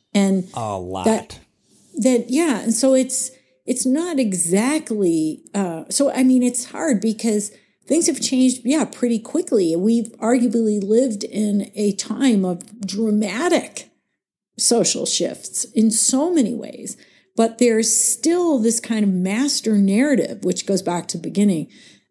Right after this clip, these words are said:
Speaker 1: uh, that you were saying that, that, um,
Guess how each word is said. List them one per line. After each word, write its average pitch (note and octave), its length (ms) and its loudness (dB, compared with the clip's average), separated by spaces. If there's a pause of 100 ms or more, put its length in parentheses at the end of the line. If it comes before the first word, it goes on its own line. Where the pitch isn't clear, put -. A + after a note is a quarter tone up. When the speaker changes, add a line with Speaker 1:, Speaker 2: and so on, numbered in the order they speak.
Speaker 1:
uh, D#3 220 0
that D#3+ 120 -4
you D#3+ 100 -2
were F3 60 0
saying G3+ 360 2 (140)
that, - 280 -2
that, - 340 -2 (100)
um, D3+ 440 -6